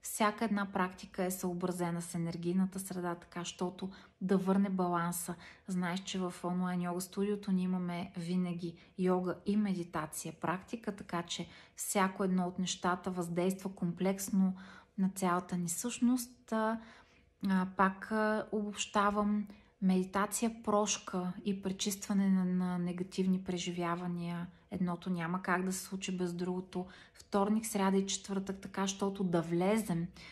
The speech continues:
в самото пълнолуние, което ще се случи в петък, малко след девет сутринта.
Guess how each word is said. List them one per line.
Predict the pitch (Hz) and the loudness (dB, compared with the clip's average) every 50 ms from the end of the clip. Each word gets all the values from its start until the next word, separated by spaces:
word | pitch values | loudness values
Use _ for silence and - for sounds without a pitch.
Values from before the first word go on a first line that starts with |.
| - - - - | -20 -20 -12 -6
в | - 190 175 196 214 202 | -4 -2 0 0 0 0
самото | - - - 233 226 226 226 226 226 208 - | 0 2 4 6 6 6 6 4 0 -4 -2
пълнолуние, | - 202 202 196 196 190 190 196 190 190 190 196 | 0 2 4 6 6 6 6 6 6 4 4 4
което | 190 185 190 190 - | 2 0 0 0 -2
ще | - - 185 | -4 -4 -4
се | 185 | -4
случи | - - 190 190 - 190 | -4 -4 -4 -4 -2 -4
в | 185 180 175 - | -4 -4 -6 -4
петък, | - 185 180 - - 190 190 - - - - 185 | -2 -2 -2 -2 -4 -8 -8 -10 -12 -6 -4 -4
малко | 180 170 165 175 175 - | -2 -2 -2 -4 -4 -8
след | - - 196 180 180 180 | -8 -4 -2 -2 0 0
девет | 175 180 175 190 190 190 | 0 0 0 0 -2 -4
сутринта. | - 202 196 - 190 185 175 170 - - 160 156 180 233 | -4 -4 -4 -2 -2 -2 -2 -2 -4 -4 -4 -2 -2 -2